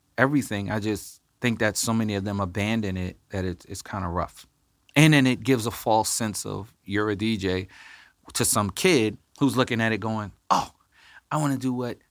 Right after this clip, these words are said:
this guy's doing." And then when they get to that point, they realize, "Oh, shit, I really can't do what that guy's doing," because that guy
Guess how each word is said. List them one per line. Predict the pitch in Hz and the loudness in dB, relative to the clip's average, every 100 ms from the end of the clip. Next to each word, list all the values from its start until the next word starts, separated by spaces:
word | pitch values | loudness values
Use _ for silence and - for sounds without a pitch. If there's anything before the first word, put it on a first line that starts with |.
| - | -2
this | 180 | -2
guy's | - 95 95 - | 0 -2 -4 -4
doing." | 104 98 113 - - | -4 -6 -10 -16 -8
And | 120 117 | -4 -2
then | 117 107 107 - | -2 -4 -6 -6
when | 123 123 | 2 4
they | 110 | 4
get | 120 - | 2 0
to | 113 | 2
that | 104 - | 2 2
point, | 135 104 | 0 2
they | 107 107 | -2 -2
realize, | 110 104 98 95 92 - - | -2 0 0 -2 -6 -16 -8
"Oh, | 135 113 | -6 -4
shit, | - - 113 | -4 -4 -2
I | 98 | -2
really | 101 104 113 101 | -4 -4 -4 -6
can't | - 156 127 | -4 -4 -2
do | 120 107 | -4 -4
what | 98 | -4
that | 87 92 | -4 -2
guy's | 98 98 | -2 -2
doing," | 113 107 | -4 -4
because | 107 131 104 87 | -2 -2 -2 0
that | 113 147 | 4 4
guy | 165 160 117 104 | 6 6 6 2